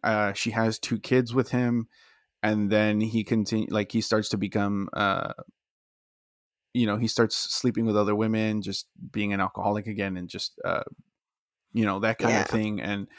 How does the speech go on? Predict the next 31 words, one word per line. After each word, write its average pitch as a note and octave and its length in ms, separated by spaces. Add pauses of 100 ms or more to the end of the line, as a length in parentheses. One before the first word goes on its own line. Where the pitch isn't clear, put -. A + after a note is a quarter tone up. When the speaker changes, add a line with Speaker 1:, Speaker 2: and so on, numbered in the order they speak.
(420)
Speaker 1:
uh, G2+ 220
that G#2+ 240
sends A2 300
her, G#2+ 180
like, G2 220
into G#2+ 200
that G2+ 180
blind G2+ 280
rage, G2+ 260
like G2 160
I G2+ 140 (340)
mentioned, G#2 560
and G#2 260
Speaker 2:
Mm-hmm. G#2 60
Speaker 1:
she G#2+ 180
ends G#2+ 160
up G#2 100
drowning G2+ 440 (420)
both G#2+ 260
of A2 80
her G#2+ 140
kids. A2+ 540 (120)
She - 200
actually D#3 300
drowns C3+ 360
one A#2+ 260
first, A#2+ 720
and A2+ 320
the A2 120
other A2+ 180
one B2 420